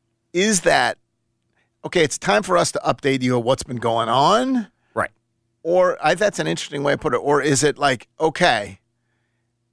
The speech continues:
Speaker 1: he's now decided he's going to Florida, he's
Speaker 2: Right.
Speaker 1: gonna enter tr-, whatever, and he's,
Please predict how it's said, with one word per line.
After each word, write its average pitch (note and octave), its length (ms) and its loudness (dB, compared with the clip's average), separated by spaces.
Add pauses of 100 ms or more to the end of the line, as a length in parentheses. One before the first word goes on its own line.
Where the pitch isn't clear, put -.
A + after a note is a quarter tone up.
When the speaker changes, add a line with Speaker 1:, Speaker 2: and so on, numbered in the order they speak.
(180)
Speaker 1:
he's C#3+ 240 -2
now E3+ 220 2
decided D3 540 0
he's A#2 180 -12
going D3+ 320 -2
to D#3+ 80 -6
Florida, B2+ 720 0 (240)
he's B2+ 140 -12
Speaker 2:
Right. D3 80 -6
Speaker 1:
gonna C3+ 120 0
enter C3+ 320 2
tr-, - 160 -12
whatever, B2 640 -4
and B2 200 -4
he's, B2 240 -2